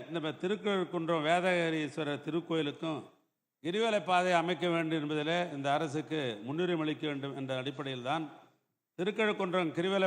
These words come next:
பாதையில நான்கு வழி சாலையாக உள்ளன. சற்றே செ-, செங்கல்பட்டு காஞ்சிபுரம் அரக்கோணம் திருத்தணி சாலை, திருக்கழுக்குன்றம் மாமல்லபுரம் சாலை, ஒரகடம் அரிஜன காலனி சாலையில் இருந்து தேசமுக்கிப்பேட்டை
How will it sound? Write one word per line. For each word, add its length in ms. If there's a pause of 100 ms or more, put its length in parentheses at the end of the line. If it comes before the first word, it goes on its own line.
பாதையில 440
நான்கு 340
வழி 200
சாலையாக 480 (260)
உள்ளன. 300 (1300)
சற்றே 340 (140)
செ-, 120 (140)
செங்கல்பட்டு 560 (180)
காஞ்சிபுரம் 560
அரக்கோணம் 480
திருத்தணி 460
சாலை, 260 (840)
திருக்கழுக்குன்றம் 760
மாமல்லபுரம் 640
சாலை, 260 (260)
ஒரகடம் 420 (160)
அரிஜன 440
காலனி 400
சாலையில் 400
இருந்து 260 (840)
தேசமுக்கிப்பேட்டை 1120